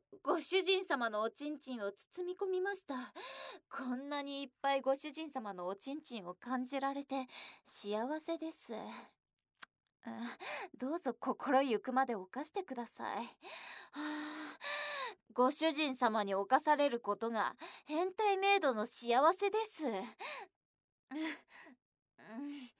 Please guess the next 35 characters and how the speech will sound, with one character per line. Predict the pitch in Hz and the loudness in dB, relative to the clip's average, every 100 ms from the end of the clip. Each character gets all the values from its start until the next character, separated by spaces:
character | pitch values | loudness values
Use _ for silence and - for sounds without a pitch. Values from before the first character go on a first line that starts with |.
| 370 320 _ _ _ _ _ 208 | -20 -20 _ _ _ _ _ -20
う | 202 | -20
ん。 | 208 - _ _ _ - 349 285 226 _ _ _ 208 | -20 -20 _ _ _ -20 -20 -20 _ _ _ _ -10
摩 | 226 240 285 | -8 -6 -8
擦 | 285 294 294 | -8 -8 -8
す | - | -8
ご | 208 247 | -6 -4
い | 269 | -4
で | 233 | -8
す。 | - 190 151 _ _ _ _ - | -10 -10 -12 _ _ _ _ -12
う | 262 | -6
ん。 | 254 | -6
は | 302 330 311 - - - - - 381 _ _ - | -6 -6 -10 -12 -16 -16 -16 -20 -20 _ _ -16
あ。 | 277 285 302 302 302 285 285 - _ _ 254 240 240 240 233 _ 247 269 _ _ _ - _ _ - | -12 -10 -10 -10 -12 -14 -18 -20 _ _ -20 -20 -20 -20 -20 _ -20 -20 _ _ _ -20 _ _ -4
ご | 240 247 | -2 -2
主 | 320 | -6
人 | 311 330 277 | -10 -10 -6
様 | 262 226 | -6 -6
の | 214 | -8
摩 | 208 214 269 | -8 -8 -8
擦 | - 269 | -8 -4
で | 269 277 - - | -4 -6 -14 -10
私 | 208 240 254 285 | -8 -6 -8 -6
の | 285 | -4
お | 269 | -2
ま | 294 330 | -2 -4
ん | |
こ | 311 226 | -4 -4
が | 185 | -4
ビ | 208 | -6
ク | 247 370 | -4 -4
ビ | 320 | -4
ク | 254 | -10
し | 240 - | -14 -16
ま | 214 | -18
す。 | - - | -18 -18